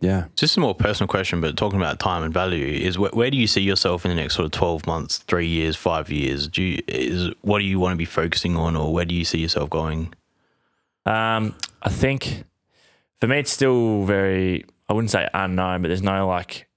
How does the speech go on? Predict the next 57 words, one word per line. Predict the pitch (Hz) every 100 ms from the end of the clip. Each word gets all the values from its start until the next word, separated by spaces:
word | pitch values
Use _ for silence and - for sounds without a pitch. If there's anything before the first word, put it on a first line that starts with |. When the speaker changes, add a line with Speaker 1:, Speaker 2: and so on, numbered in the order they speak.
| -
Speaker 3:
there's | 92
not | 95
really | 87 90
an | 87
end | - 92 87
destination. | 85 - 90 90 90 85
I, | - -
I |
think | 95 90
at |
this | 80 90
point, | - 87
like, | 90 90
I'd, | 92 90 -
ideally | 95 95 101 104
I |
wanna | 98 92
continue | 87 92 87 95 90
to | 87
grow, | 87 92 92 87 - - - - - _ _ -
uh, | 90 85
my | 90
podcast | 85 98 98 101 120 - -
so | - 92
I | 87
can | 95
allow | 90 92 90
me | 90
more | 87 90 90
time | - 87 85
to | -
put | -
more | 87 87
time | 90 85
into | 85 92 113
it. | 170 -
Speaker 1:
Mm. | 104 92 78 - -
Speaker 3:
Um, | 92 92 92 87 82 - -
continue | - 92 104 98
to | 92
grow | 87 90
my | 90 90 87 87 87
online | - 95 92 90 87
coaching | 90 87 90
business | 87 87 90
so | -
I've | 90
got | 90
a |
bit | 87 90
more | 90
freedom | 87 90 90 87 85
to, | - 87 85 -
to | -
travel | 85 - 90 90 92
and | 87 87
Speaker 2:
Mm. | 104 98